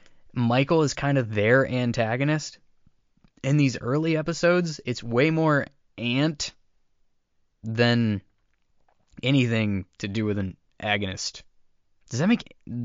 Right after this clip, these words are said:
no, no sense was made at all in that sentence. What I mean <laughs> is that you don't have a reason to root for Michael right now.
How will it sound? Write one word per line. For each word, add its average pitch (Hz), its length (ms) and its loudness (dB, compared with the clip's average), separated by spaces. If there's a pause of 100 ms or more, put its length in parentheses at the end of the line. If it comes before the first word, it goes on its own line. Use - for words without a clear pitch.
(320)
no, 131 260 8
no 135 340 6
sense 139 320 4
was 117 140 0
made 104 300 2 (300)
at 110 200 2
all 107 200 8
in 101 120 0
that 101 180 -4
sentence. 101 460 -2 (280)
What 165 200 6
I 156 120 2
mean 143 400 2
<laughs> - 0 -
is 135 320 6
that 110 340 0 (220)
you 165 140 4
don't 185 180 6
have 170 140 4
a 139 40 4
reason 127 300 4
to 107 60 0
root 107 220 -2
for 95 100 -8
Michael 87 300 -10
right 80 180 -12
now. - 200 -12